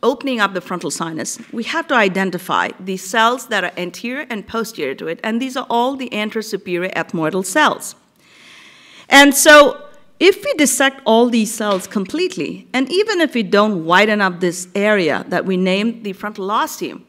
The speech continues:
we're still going to have a pretty wide frontal sinus drainage pathway. And that procedure, where we just remove all the cells without actually formally opening up the frontal ostium,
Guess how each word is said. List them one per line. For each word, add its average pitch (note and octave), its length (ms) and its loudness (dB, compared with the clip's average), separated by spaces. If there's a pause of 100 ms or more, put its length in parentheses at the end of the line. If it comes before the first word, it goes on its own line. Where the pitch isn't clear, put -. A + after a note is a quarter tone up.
we're G#4 160 -4
still F#4+ 320 -4
going D#4 120 -4
to B3+ 80 -4
have G#3+ 220 0
a E3 60 -10
pretty D#4+ 640 0
wide G#3+ 480 2
frontal G3+ 320 -6
sinus E3+ 320 -8
drainage G#3+ 340 -12
pathway. - 480 -10 (880)
And B3+ 240 6
that F#4+ 240 0 (100)
procedure, B3 600 2
where F#3 160 -2
we G3 100 -4
just A#3 300 -4
remove B3 400 -2
all B3 240 0
the D#4 120 -6
cells D#3+ 500 0
without G3 360 0
actually A3 360 -2
formally A#3 580 0
opening C#4 480 4
up - 160 0
the F3+ 80 -4
frontal F3+ 420 -8
ostium, C4 600 -4